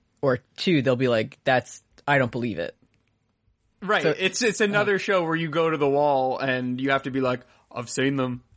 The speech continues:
Speaker 1: Yeah.
Speaker 2: It's true."
Speaker 1: <laughs> "I'll bring in this box." The, the, the fucking hound
Speaker 2: The
Speaker 1: takes
Speaker 2: Humula
Speaker 1: twenty,
Speaker 2: Gungus is
Speaker 1: it
Speaker 2: real.
Speaker 1: takes twenty minutes to bring a Hungalomungus out of a, a box, and it stops right in front of Olivier's face.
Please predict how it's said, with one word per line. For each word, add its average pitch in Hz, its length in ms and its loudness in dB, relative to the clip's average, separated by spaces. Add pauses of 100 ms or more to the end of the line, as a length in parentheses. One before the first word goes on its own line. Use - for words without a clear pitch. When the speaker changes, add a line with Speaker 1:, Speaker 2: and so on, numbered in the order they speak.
(140)
Speaker 1:
Yeah. 190 260 2
Speaker 2:
It's 139 160 2
true." 156 320 0 (800)
Speaker 1:
<laughs> 247 580 -14
"I'll 135 140 2
bring 131 340 0 (200)
in 135 140 4
this 127 180 0
box." 135 440 0
The, 208 160 -8
the, 320 400 2
the 262 100 0
fucking 247 340 -2
hound 185 360 0
Speaker 2:
The 202 100 0
Speaker 1:
takes 220 200 -2
Speaker 2:
Humula 220 140 0
Speaker 1:
twenty, 190 220 0
Speaker 2:
Gungus 175 460 -2
is 139 140 -4
Speaker 1:
it 131 60 -6
Speaker 2:
real. 160 200 0
Speaker 1:
takes 233 260 -2
twenty 214 360 0
minutes 190 420 0
to 185 120 0
bring 165 260 0
a 156 80 2
Hungalomungus 147 800 0
out 143 160 2
of 143 160 2
a, 139 240 0 (500)
a 160 80 2
box, 143 460 0
and 147 140 0
it - 120 -8
stops 139 480 0
right 135 260 0
in 147 80 -4
front 131 220 0
of 131 240 2
Olivier's 127 540 2
face. 135 480 0